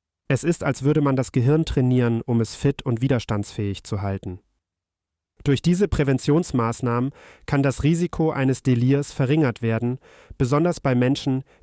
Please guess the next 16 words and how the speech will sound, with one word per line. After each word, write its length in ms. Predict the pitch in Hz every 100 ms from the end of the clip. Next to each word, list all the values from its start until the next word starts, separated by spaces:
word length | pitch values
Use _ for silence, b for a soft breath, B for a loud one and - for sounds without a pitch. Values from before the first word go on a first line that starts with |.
| -
die 80 | 131
bereits 440 | 120 120 120 -
Risikofaktoren 880 | 131 135 - 135 123 - 135 127 123
aufweisen. 720 | 117 113 110 98 95 95 92 _ _ _ _ _ _ _ _ _ _ -
Wir 100 | 143
sind 200 | 185 165
am 140 | 139
Ende 300 | 151 180 175
unserer 360 | 151 143 131 117
heutigen 380 | 143 156 131
Reise 420 | 110 113 131 135 135
durch 160 | 123
das 140 | 131 -
Thema 260 | 135 127
Delir 380 | 117 117 117 117
angelangt. 640 | 110 107 104 98 98 -